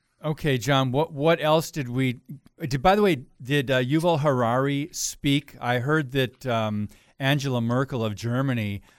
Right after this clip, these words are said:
um, went out of her way to go meet him, and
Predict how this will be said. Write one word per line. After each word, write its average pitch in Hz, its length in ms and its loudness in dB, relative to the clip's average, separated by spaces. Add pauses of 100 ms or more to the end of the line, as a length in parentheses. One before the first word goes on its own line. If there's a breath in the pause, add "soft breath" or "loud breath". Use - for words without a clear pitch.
(160 soft breath)
um, 113 400 0
went 139 280 0
out 156 220 2
of 156 180 0
her 156 180 0
way 156 560 2
to - 180 -4
go 131 280 2
meet 156 340 0
him, 131 400 0
and 117 200 -4